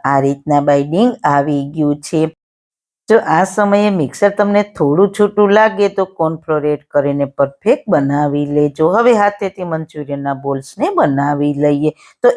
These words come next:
એકદમ સરસ બાઇન્ડિંગ સાથે આપણા મંચુરિયન બોલ્સ તૈયાર થઈ ગયો છે. તો આ રીતના બધા જ બોલ્સને બનાવી લઈએ.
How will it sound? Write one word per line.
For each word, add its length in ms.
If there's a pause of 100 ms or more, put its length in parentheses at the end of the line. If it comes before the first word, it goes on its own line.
(120)
એકદમ 480
સરસ 340
બાઇન્ડિંગ 440
સાથે 340
આપણા 260
મંચુરિયન 640
બોલ્સ 320
તૈયાર 380 (100)
થઈ 240 (140)
ગયો 180 (160)
છે. 160 (1400)
તો 120 (140)
આ 40 (100)
રીતના 360
બધા 400
જ 160
બોલ્સને 560
બનાવી 580 (140)
લઈએ. 400